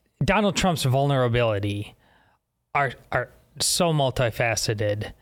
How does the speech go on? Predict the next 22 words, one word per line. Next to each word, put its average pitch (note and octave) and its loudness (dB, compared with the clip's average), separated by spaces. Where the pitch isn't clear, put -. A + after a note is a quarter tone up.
Uh, A#2 0
y-, - -10
yes, C#3+ 0
covid's C3 0
yet C#3+ 2
another B2 0
one, A#2 0
but - -6
that's, D#3+ 0
that D3+ 0
almost, D3+ 0
to, G#3 0
just F#3 2
to D3 0
play F3+ 2
devil's C#3 2
advocate A#2 0
a G#2+ 0
little G#2+ 0
bit, A2 -2
like, - -2
h-, - -2